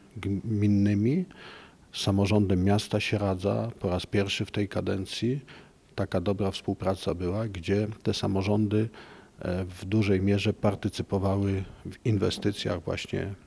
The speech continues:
drogowych na terenie naszego,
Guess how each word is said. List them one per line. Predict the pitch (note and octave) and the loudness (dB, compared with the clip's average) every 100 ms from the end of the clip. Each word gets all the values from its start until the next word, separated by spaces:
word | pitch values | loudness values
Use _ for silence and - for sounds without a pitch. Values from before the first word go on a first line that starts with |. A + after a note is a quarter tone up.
| - | -12
drogowych | G2 F#2 F#2 F#2+ F#2 F2 - - - | -4 -2 0 -2 -2 -6 -10 -14 -6
na | F#2 | -6
terenie | - F2 F2+ F2+ F#2 - - | -4 -4 -4 -4 -6 -10 -8
naszego, | F#2 F2+ - E2+ E2+ | -6 -4 -4 -6 -6